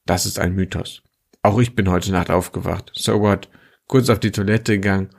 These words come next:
und wieder hingelegt. Erholt fühle ich mich trotzdem. Ich hoffe,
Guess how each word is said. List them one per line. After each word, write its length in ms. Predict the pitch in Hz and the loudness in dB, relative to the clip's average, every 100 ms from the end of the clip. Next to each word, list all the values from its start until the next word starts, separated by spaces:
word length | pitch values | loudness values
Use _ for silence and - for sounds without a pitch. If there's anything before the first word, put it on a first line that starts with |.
| _ | _
und 220 | - 107 107 | -4 -2 0
wieder 160 | 92 | 0
hingelegt. 680 | 92 98 90 90 90 - - _ _ _ | 2 0 -2 -6 -8 -10 -20 _ _ _
Erholt 480 | - 85 113 123 120 - _ _ | -6 0 2 2 0 -10 _ _
fühle 240 | - 165 | 2 2
ich 80 | 95 | 2
mich 140 | 95 | -4
trotzdem. 480 | - 90 - - 107 - _ _ _ _ _ _ _ | -2 -2 -4 -8 -12 -14 _ _ _ _ _ _ _
Ich 160 | - - | -4 0
hoffe, 400 | 123 127 123 | 2 4 2